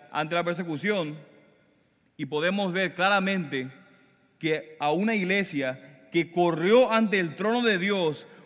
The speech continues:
porque entendió bien que es allá arriba, es de donde se dirigen todos los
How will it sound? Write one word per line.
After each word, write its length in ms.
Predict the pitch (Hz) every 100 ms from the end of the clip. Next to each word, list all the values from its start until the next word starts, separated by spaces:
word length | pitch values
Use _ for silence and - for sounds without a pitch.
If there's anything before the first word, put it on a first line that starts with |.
| -
porque 340 | 180 170 185
entendió 600 | 190 165 180 160 220 254
bien 540 | 202 226 220 185 143 -
que 180 | 170 196
es 120 | 214 -
allá 440 | 202 180 202 269
arriba, 840 | 240 247 247 190 165 160 - - -
es 180 | 202
de 120 | 202 185
donde 400 | 226 240 190 175
se 120 | 185
dirigen 640 | 185 208 233 180 170 147
todos 180 | 208 233
los 120 | 233